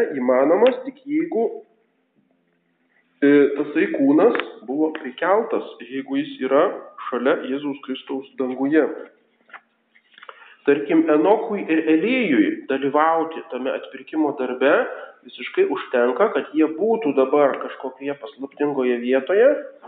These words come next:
jie dabar yra pasyvūs, jie dabar nieko neveikia. Arba kaip kiti šventieji gal už mus užtarė. Tačiau jie aktyviai dalyvaus atpirkimo darbe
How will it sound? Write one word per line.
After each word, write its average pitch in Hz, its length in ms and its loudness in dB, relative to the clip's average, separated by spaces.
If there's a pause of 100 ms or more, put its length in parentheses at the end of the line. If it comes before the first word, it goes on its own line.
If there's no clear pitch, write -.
jie 185 200 0
dabar 175 260 4
yra 170 160 2
pasyvūs, 170 680 0
jie 117 140 -8
dabar 139 260 0
nieko 156 340 2
neveikia. 147 560 0 (760)
Arba 117 500 2
kaip 120 200 -8
kiti 143 260 -2
šventieji 143 600 0
gal 127 260 2
už 127 160 -8
mus 143 240 -2
užtarė. 104 500 -2 (680)
Tačiau 160 400 2 (760)
jie 190 200 2
aktyviai 233 580 -4
dalyvaus 165 560 4
atpirkimo 160 480 -4
darbe 147 380 2